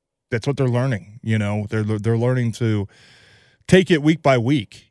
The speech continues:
you know, and, and this team right now, you know, even, gosh, I was, after the <laughs> game, I'm watching the Giants and Commanders, and I'm like, "Please don't end in a tie."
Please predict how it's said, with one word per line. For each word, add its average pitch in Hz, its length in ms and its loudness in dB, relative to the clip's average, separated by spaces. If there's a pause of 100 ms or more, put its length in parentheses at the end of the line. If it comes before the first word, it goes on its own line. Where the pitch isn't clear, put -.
you 113 140 2
know, 110 220 0
and, 120 180 0
and 127 220 0
this 147 180 0
team 156 260 0
right 123 140 -2
now, 127 440 0 (140)
you 110 140 -2
know, 104 160 0
even, 113 380 0 (140)
gosh, 120 320 -2
I 117 60 0
was, 104 240 -4 (100)
after 123 220 -4
the 107 80 -6
<laughs> - 120 -8
game, 156 220 0
I'm 117 100 -2
watching 117 380 -2
the 101 120 -6
Giants 113 500 -6
and 98 140 -8
Commanders, 110 520 -2
and 92 100 -6
I'm 98 80 -6
like, 90 180 -8
"Please 123 340 -2
don't 104 200 0
end 101 140 0
in 92 80 -2
a 90 60 -4
tie." 92 460 -10